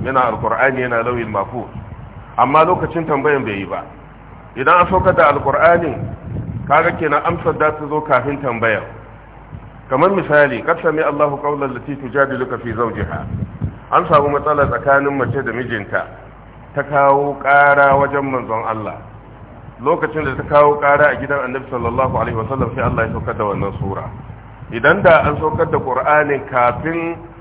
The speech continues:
ta kawo ƙaran, kaga sai zan ba hikima. To shi yasa shi Al-Qur'ani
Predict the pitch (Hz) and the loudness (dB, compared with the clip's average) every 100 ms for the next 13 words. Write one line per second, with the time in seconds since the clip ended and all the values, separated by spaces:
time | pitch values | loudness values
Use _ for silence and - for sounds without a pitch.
0 | - - 160 151 151 143 143 143 143 139 | -20 -4 -2 2 6 8 6 2 4 6
1 | 143 143 123 - - - - - - - | 8 6 0 -8 -14 -18 -20 -20 -20 -20
2 | - - - - 131 143 147 156 127 123 | -20 -20 -20 -4 0 0 -2 -4 -2 0
3 | 127 110 117 110 85 - - - - - | 0 -2 -10 -8 -10 -14 -20 -20 -20 -20
4 | - - 123 127 175 175 160 147 214 214 | -20 -14 -10 -4 -2 2 2 2 -2 0
5 | 165 151 139 156 175 170 156 | 0 0 4 6 6 2 -4